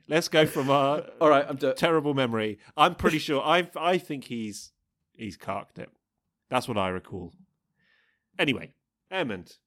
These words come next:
Speaker 1: he gets an endorsement from me until I actually start using him in a quest, and then I'll.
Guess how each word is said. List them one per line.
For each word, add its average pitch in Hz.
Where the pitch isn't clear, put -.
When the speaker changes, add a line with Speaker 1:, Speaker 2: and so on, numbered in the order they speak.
Speaker 1:
he 170
gets 180
an 180
endorsement 175
from 160
me 156
until 104
I 98
actually 107
start 107
using 98
him 92
in 90
a 92
quest, -
and 95
then 87
I'll. 90